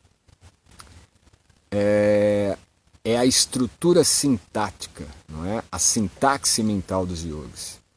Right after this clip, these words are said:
Como eu já tenho falado, a sintaxe é aquilo que estrutura, aquilo que dá forma.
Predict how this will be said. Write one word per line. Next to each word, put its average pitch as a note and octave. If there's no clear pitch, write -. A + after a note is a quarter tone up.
Como F#2+
eu F#2
já G2+
tenho A2+
falado, G#2
a F2
sintaxe A2
é A#2
aquilo A2+
que -
estrutura, G2+
aquilo G2+
que -
dá G2+
forma. E2+